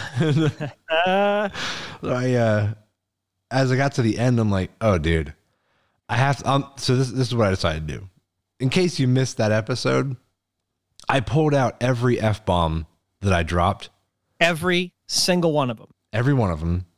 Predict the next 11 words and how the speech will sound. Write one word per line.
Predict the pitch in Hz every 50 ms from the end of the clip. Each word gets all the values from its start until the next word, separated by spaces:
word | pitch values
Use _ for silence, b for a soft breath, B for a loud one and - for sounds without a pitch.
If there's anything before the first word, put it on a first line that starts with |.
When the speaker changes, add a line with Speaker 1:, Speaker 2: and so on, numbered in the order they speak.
| _ _ -
Speaker 1:
And | 101 104
I |
put | 104 - - 208 190
Speaker 2:
Okay. | 175 -
Speaker 1:
it | 139
into | 127 110 101
one | 92 107 127 120 107
nice | 110 110 107 - - 98
little | 90 85
clip. | 80 - - - - - - - _ _ _ _ _ _ _ _ _ _ _ _ _ _ _ _ _ _ -
Speaker 2:
Ooh. | 285 381 - - 113 104 113